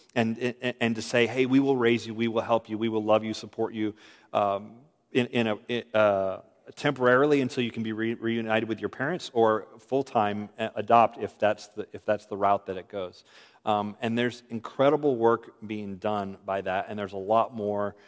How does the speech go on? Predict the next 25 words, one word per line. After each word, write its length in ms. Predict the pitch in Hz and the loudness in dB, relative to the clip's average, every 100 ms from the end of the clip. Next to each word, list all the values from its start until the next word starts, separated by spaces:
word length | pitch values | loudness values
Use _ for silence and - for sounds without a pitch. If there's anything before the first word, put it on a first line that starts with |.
| _ _ | _ _
uh, 240 | - 101 - | -6 -6 -6
to 200 | - 131 | -8 -6
be 180 | 110 107 | -2 -4
done. 440 | 98 95 92 95 - | -2 -6 -6 -10 -6
And 180 | 107 107 | -4 0
there 120 | 107 | 4
are 160 | 107 | 4
churches 720 | 104 - 143 135 - 113 110 - | 2 0 2 2 0 -2 -2 -6
and, 260 | 110 107 104 | -4 -4 -4
and, 220 | 113 107 101 - | -8 -8 -10 -14
and 160 | 110 104 | -12 -10
Christians 520 | - 123 - 113 - | -4 -4 -4 -10 -10
who 160 | - 107 | -4 0
are, 240 | 104 95 - | 0 -2 -12
who 120 | 117 | -12
are 100 | 113 | -10
very 600 | 101 104 117 123 131 127 | -10 -2 4 6 6 2
involved 500 | 113 107 101 101 95 | -2 -2 2 2 2
there 280 | 95 95 95 _ _ _ _ _ - | -2 -4 -4 _ _ _ _ _ -4
and 300 | 107 101 98 | -4 -4 -4
really, 480 | 113 113 113 107 104 _ _ _ 110 | 0 0 0 -2 -6 _ _ _ -2
um, 460 | 101 98 95 95 _ _ | 0 0 -4 -10 _ _
seeing 500 | - - 135 139 135 | -12 -2 0 0 0
the 80 | 120 | 0
need 440 | 113 113 117 143 | 0 2 0 0